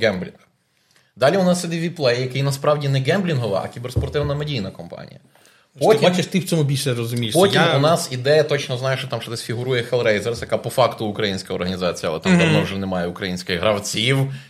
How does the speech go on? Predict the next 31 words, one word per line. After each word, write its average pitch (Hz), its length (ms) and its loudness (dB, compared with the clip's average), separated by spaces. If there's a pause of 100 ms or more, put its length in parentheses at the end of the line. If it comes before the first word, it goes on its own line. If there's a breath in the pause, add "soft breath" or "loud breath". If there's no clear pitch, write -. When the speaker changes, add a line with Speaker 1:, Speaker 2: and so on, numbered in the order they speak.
(100)
Speaker 1:
і 104 60 -4
українських 101 640 -2
складів, 120 640 0
і 113 120 -2
оце 101 260 -4
все. 104 480 -4 (480 loud breath)
А, 104 720 4
в-, 95 480 -10 (160)
на 127 140 2
неї 156 240 2
теж, 127 340 4
хоч - 400 -12
це - 120 -8
здавалося 123 520 2
б, - 40 -16
це - 140 -8
вже 113 180 -6
і 131 140 -2
не 147 100 2
медійна 107 440 -2
компанія, 233 640 -2
це, 131 300 -2
е, 113 520 -4
хоча 135 260 0
вона, 127 340 2 (260)
знову 104 200 -4
ж, - 100 -12
і 135 60 -8
не 147 100 -2
безпосередньо 135 540 -4
гемблінгова, 151 560 -2